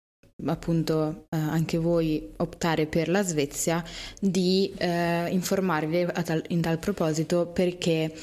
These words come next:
ehm, ci sono davvero, c'è un margine di risparmio davvero enorme. I viaggi che ho fatto, eh, riguardano principalmente le aree meno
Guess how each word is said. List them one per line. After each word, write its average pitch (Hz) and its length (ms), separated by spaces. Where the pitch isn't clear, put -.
ehm, 160 840
ci - 160
sono 175 180
davvero, 170 540
c'è - 120
un 175 60
margine 170 380
di 170 100
risparmio 160 640
davvero 151 560
enorme. 151 640
I 214 100
viaggi 247 260
che 214 120
ho 190 40
fatto, 190 680
eh, 180 540
riguardano 180 600
principalmente 180 1400
le 196 80
aree 185 280
meno 175 580